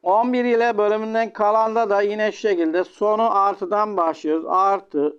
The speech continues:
eksi, artı. Artıları topladık. Dokuz, dokuz eksi sekizden bir. On bir ile bölümünden kalan bir. Artı,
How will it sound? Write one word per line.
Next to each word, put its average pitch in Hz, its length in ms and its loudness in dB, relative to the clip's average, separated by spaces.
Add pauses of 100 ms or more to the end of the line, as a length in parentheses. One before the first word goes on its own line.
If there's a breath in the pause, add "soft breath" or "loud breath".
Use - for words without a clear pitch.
eksi, 185 640 0
artı. 165 440 -2
Artıları 202 640 0
topladık. 147 560 -4
Dokuz, 190 560 -2
dokuz 175 300 0
eksi 185 240 -4
sekizden 175 540 -2
bir. 151 280 0
On 196 280 -2
bir 190 120 2
ile 185 200 2
bölümünden 165 520 -2
kalan 170 460 0
bir. 151 300 -4 (1700)
Artı, 170 720 -2